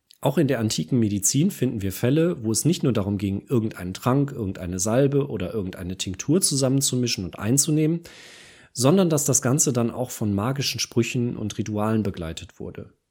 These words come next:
Die genauen Krankheitserreger waren in der Antike ja noch unbekannt. Niemand wusste etwas von Bakterien oder Viren. Und daher stellte man sich als Krankheitserreger auch oft Dämonen oder böse Geister vor. Das war dann eben auch ein Fall, auf den man mit Magie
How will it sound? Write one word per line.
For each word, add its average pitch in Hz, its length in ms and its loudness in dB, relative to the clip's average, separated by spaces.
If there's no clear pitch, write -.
Die 113 60 2
genauen 101 340 2
Krankheitserreger 92 920 2
waren 110 180 0
in 104 100 -2
der 92 120 -6
Antike 113 320 -4
ja 110 100 0
noch 101 160 -4
unbekannt. 110 640 -2
Niemand 120 360 6
wusste 127 240 4
etwas 104 260 -2
von 104 140 -2
Bakterien 104 640 0
oder 90 220 -4
Viren. 98 380 0
Und 110 140 0
daher 139 200 4
stellte 147 380 0
man 143 160 2
sich 147 460 -2
als - 340 -4
Krankheitserreger 127 1040 0
auch 110 200 -2
oft - 400 -10
Dämonen 127 520 4
oder 101 240 -2
böse 104 260 -2
Geister 101 400 2
vor. - 400 -10
Das - 240 2
war 156 100 2
dann 143 180 0
eben 123 320 -2
auch - 240 -2
ein 101 220 0
Fall, 123 580 2
auf - 180 -6
den 123 200 2
man 117 140 4
mit 107 180 0
Magie 101 380 -2